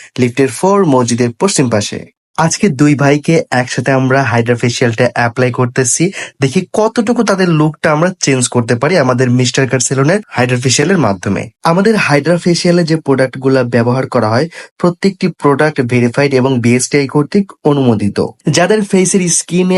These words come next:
একেবারে কালচে দাগ পড়ে গেছে, তারাও কিন্তু আমাদের হাইড্রোফেসিয়ালটা অ্যাপ্লাই করতে পারেন। আমাদের প্রত্যেকটি স্টাফ অনেক যত্ন সহকারে কাজ করে থাকে। আমাদের সেলুনে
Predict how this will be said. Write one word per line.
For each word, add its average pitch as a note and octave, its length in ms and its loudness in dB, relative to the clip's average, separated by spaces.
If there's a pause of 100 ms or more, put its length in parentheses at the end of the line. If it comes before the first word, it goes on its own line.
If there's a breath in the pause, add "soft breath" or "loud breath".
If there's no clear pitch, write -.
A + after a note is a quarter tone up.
একেবারে C3+ 440 0 (140)
কালচে C3 360 0
দাগ A#2+ 260 0 (120)
পড়ে C3+ 180 0
গেছে, A#2+ 240 -2 (320 loud breath)
তারাও C#3 240 2
কিন্তু D3+ 260 -2
আমাদের D#3+ 220 2
হাইড্রোফেসিয়ালটা C3+ 800 0 (100)
অ্যাপ্লাই A#2+ 360 0
করতে G#2+ 260 -6
পারেন। E2 320 -4 (200)
আমাদের G#3+ 340 2
প্রত্যেকটি G#3 440 -2 (160)
স্টাফ F3+ 420 0
অনেক D#3 240 2
যত্ন C#3 300 0
সহকারে D#3+ 340 0
কাজ D3+ 180 -2
করে D#3+ 200 0
থাকে। E3+ 220 -2
আমাদের C3+ 300 2
সেলুনে C#3+ 340 0